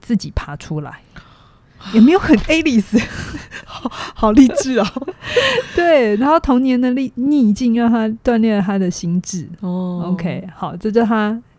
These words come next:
Speaker 1: 跟 Alice 很像，对不对？
Speaker 2: 对啊。
Speaker 1: 生病，然后自己克服。
Speaker 2: 就要自己想办法，然后自己站起来。
Speaker 1: 嗯，那后来他就念了医学院哈，
Speaker 2: 嗯。
Speaker 1: 他，他就跟 Alice 不一样，Alice 是商学院，
Speaker 2: 嗯。
Speaker 1: 啊，他是医学院。
Speaker 2: 嗯。
Speaker 1: 然后，但是他摔断腿-，摔断手这件事让他很怕血。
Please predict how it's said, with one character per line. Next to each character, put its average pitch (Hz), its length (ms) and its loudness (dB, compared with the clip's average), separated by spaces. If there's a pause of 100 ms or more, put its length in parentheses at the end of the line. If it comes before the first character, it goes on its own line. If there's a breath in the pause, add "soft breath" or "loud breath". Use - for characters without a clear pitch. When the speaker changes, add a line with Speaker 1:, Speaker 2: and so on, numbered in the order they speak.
(240)
Speaker 1:
跟 240 120 -6
Alice 240 220 2
很 180 160 2
像， 208 180 0
对 214 120 2
不 214 60 4
对？ 226 100 4
Speaker 2:
对 208 60 4
啊。 214 140 0
Speaker 1:
生 226 280 2
病， 220 280 0
然 185 140 -2
后 214 80 0
自 233 60 4
己 - 0 -
克 247 80 2
服。 240 60 2
Speaker 2:
就 - 0 -
要 208 80 2
自 226 60 0
己 220 60 4
想 190 220 4
办 220 260 4
法， 196 220 0
然 185 100 0
后 214 140 0
自 220 120 -2
己 175 460 -8
站 208 180 0
起 196 120 -4
来。 143 400 -6
Speaker 1:
嗯， 208 240 6 (340 loud breath)
那 277 100 0
后 320 160 0
来 233 120 2
他 233 100 2
就 240 140 0
念 247 180 0
了 202 80 -2
医 208 80 0
学 170 240 -2
院 175 260 -2
哈， - 220 -12
Speaker 2:
嗯。 180 220 -8 (120)
Speaker 1:
他， - 120 -12
他 254 180 -4
就 240 140 -2
跟 233 120 0
Alice 226 300 0
不 185 80 -6
一 202 40 2
样， 190 120 0
Alice 220 520 -2
是 180 180 0
商 190 180 2
学 165 200 -4
院， 151 200 -8
Speaker 2:
嗯。 190 300 -6 (160)
Speaker 1:
啊， 165 120 -8
他 185 140 -2
是 190 100 -4
医 185 140 0
学 170 140 -6
院。 151 200 -12 (120)
Speaker 2:
嗯。 208 240 -2
Speaker 1:
然 220 100 0
后， 247 80 -2
但 285 140 4
是 294 100 2
他 262 220 0
摔 240 240 -2
断 240 200 2
腿-， - 220 -8
摔 254 300 -2
断 247 200 2
手 156 240 -4
这 185 140 -4
件 202 160 2
事 214 120 -4
让 208 140 0
他 196 120 0
很 151 100 -6
怕 180 220 -6
血。 - 280 -10